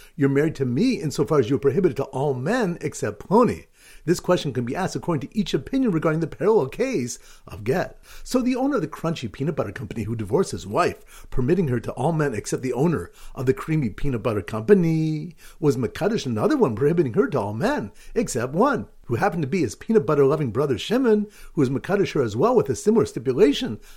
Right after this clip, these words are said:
both knowing she would be eligible for Yibum to their brother Levi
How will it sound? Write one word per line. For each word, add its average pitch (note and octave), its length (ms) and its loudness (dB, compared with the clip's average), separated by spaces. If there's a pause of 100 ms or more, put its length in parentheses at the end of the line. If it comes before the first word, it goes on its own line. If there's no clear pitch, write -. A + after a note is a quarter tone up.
(160)
both C#3 240 6
knowing G3+ 260 6
she G3 120 -4
would F#3 160 2
be A#2 140 -2
eligible C3+ 360 6
for A2+ 120 -6
Yibum E3 340 0
to C3 100 0
their A#2 80 -2
brother E3 260 4
Levi A3 560 4